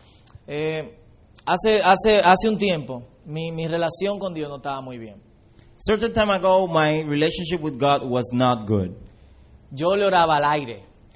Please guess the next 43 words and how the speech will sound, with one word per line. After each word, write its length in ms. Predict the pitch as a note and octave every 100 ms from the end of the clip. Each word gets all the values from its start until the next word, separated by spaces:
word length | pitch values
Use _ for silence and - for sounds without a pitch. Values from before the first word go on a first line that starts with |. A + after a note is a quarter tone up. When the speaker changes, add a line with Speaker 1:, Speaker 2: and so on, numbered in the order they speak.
| - -
Speaker 2:
I 80 | -
was 220 | G3+ G3
praying 380 | - F#3 F3 F3 E3+
to 160 | B2
air. 360 | B2 G#2+ D#2+ - - - - - - - _ _ _
Speaker 1:
De 80 | D#3
algún 220 | F3 B3+ C#4
modo 300 | B3+ A#3+ F3
Dios 240 | F#3+ A3+
respondía, 680 | A#3 G#3 G3+ F3+ D3 C3 E3 - _ _ _ -
pero, 220 | E3+ F3
Speaker 2:
So- 380 | E3+ E3 - - - _
Speaker 1:
pero 180 | F3 F#3
yo, 760 | E3 C#3+ G3+ G#3+ A3 G3+ - -
yo 180 | G3 G3
cuando 260 | G3+ G3+
oraba 320 | G3+ G3+ G#3 G#3
sentía 420 | F#3 E3 F3+ D#3+
que 80 | D#3
estaba 260 | C3+ D3+ D#3
orándole 460 | D#3 D#3 D3+ D3+
a 80 | C#3
nadie. 400 | C3 C3+ A#2 A2 - - - - -
Speaker 2:
Some 280 | - B3 C4
way 120 | C4
or 120 | B3+
the 140 | A3 A3+
other, 380 | A#3 G#3+ G#3 - C#3
God 240 | F3+ G#3+ A3
was 220 | G#3+ F3+
responding, 720 | G3+ - F#3+ F3 D#3 D#3 D#3
but 200 | D#3 E3
when 160 | E3 F3+
I 60 | F3+
was 160 | A3+ A#3 -
praying, 460 | G#3+ G3 F3+ E3+ -
I 100 | D#3+
was 160 | F3 F3+ F3
feeling 300 | F#3+ F#3 E3
that 120 | D3+
I 40 | D#3+
was, 200 | D3+ -
was 200 | D3+